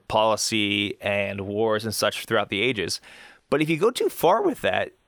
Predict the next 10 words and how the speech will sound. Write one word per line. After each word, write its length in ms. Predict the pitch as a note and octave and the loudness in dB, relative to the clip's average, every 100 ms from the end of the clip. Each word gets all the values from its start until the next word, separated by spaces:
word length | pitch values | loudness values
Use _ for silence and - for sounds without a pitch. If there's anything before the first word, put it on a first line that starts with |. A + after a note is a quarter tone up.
| _ | _
you 260 | B2 C3+ G3 | -4 -2 -2
forget 520 | - F#3 C3+ F3 B2+ - | 0 0 2 2 2 0
that 400 | A2+ A#2 A2+ A#2+ | 2 2 2 0
human 300 | D3+ F#3 C#3 | -2 0 0
beings 380 | C#3+ D3 C#3+ | 0 0 0
have 200 | C3 A#2+ | 2 2
been 220 | A2+ A#2 G#2 | 2 -2 0
deeply 420 | C3 C3+ - C3+ | -2 -2 0 0
religious 680 | A#2 A#2+ B2+ A2+ G2+ - - _ _ _ _ - - | 2 2 2 0 -2 -6 -12 _ _ _ _ -14 -4
until 580 | D3 B2 C3+ B2 B2 | -4 0 2 4 2